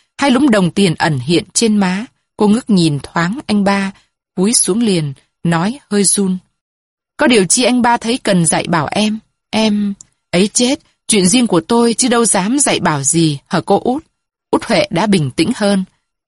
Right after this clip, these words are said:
"Anh đã tin em, anh cứ nói ra, dù có quá sức em, em cũng ráng giúp anh." Anh ba nhìn ra xa, giọng trầm trầm. "Tôi không ở đây nữa. Mai sớm, tôi đi xa."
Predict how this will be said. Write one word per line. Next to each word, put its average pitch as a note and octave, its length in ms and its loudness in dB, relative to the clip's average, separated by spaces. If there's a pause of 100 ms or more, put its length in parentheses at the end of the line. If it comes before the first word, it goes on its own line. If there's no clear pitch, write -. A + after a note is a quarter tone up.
"Anh A3 260 2
đã G3 100 0
tin A3+ 220 2
em, A3 340 -2 (120)
anh A3+ 140 0
cứ C4 120 2
nói C4 200 2
ra, A3+ 340 -2 (320)
dù F3 160 0
có A3+ 120 0
quá A3+ 220 2
sức - 240 -2
em, A#3 320 -2
em A3 140 -2
cũng A3 180 2
ráng A#3+ 300 -2
giúp C#4 200 -2
anh." G#3+ 280 0 (1600)
Anh B3+ 160 2
ba B3+ 140 4
nhìn F3 420 2
ra G#3 200 0
xa, G#3+ 360 -2 (140)
giọng - 240 -2 (180)
trầm D#3 200 0
trầm. C#3+ 360 -2 (680)
"Tôi G3+ 320 2
không A3+ 200 -2
ở D3 160 0
đây G3 200 2
nữa. G3 300 -2 (500)
Mai G#3 260 2
sớm, G3 360 -2 (460)
tôi G3+ 520 0 (380)
đi G3+ 200 2
xa." G3+ 420 -2